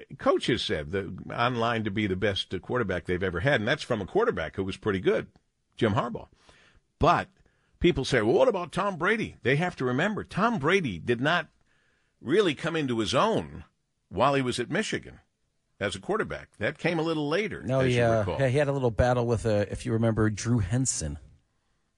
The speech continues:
Speaker 1: And where's Drew Henson today?
Speaker 2: Well, he retired from baseball,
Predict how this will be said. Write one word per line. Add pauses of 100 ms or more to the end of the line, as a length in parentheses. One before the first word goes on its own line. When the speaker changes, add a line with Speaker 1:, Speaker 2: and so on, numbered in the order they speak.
(720)
Speaker 1:
And
where's
Drew
Henson
today? (520)
Speaker 2:
Well,
he (280)
retired
from
baseball,